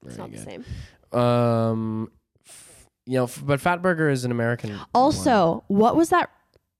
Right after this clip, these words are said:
Speaker 2: Chili's.
Speaker 1: Chili's?
Speaker 2: Yeah, Chili's was a restaurant. I don't know if th-, they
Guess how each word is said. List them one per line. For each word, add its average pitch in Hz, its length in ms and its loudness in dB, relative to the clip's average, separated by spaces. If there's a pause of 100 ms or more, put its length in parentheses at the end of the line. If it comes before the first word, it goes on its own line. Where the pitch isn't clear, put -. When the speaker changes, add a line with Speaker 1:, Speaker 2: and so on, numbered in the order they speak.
Speaker 2:
Chili's. 180 680 -2 (1400)
Speaker 1:
Chili's? 156 560 -10
Speaker 2:
Yeah, 202 180 -2 (100)
Chili's 247 380 2
was 330 140 2
a 330 60 2
restaurant. 262 560 0
I 214 100 0
don't 233 120 6
know 285 120 6
if 262 200 -4
th-, - 240 -2
they 185 240 -2